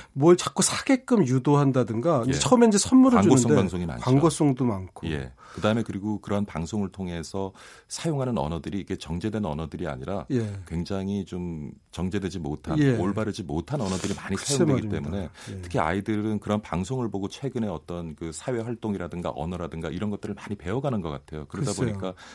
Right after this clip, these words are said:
Speaker 2: 어떤 삐뚤어진 문화가 앞으로 또 만들어지지 않을까 하는 우려도 있고요.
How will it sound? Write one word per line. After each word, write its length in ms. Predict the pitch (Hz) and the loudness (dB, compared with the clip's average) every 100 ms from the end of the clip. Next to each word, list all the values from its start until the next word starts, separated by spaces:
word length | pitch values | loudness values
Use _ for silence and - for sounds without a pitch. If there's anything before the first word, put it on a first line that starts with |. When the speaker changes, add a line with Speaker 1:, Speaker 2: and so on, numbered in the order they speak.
| - _ | -20 _
Speaker 2:
어떤 240 | - 87 | -12 -8
삐뚤어진 500 | 139 135 135 110 98 | -6 -4 -4 -2 -4
문화가 580 | 76 80 78 69 80 76 - _ | -4 -6 -6 -6 -6 -8 -14 _
앞으로 280 | - - 80 - | -12 -10 -12 -8
또 100 | 82 | -6
만들어지지 520 | 71 73 85 78 - | -4 -4 -6 -8 -8
않을까 280 | 76 73 80 | -8 -8 -10
하는 120 | 76 | -10
우려도 280 | 71 78 73 | -8 -10 -10
있고요. 360 | 76 - - 64 | -14 -16 -20 -20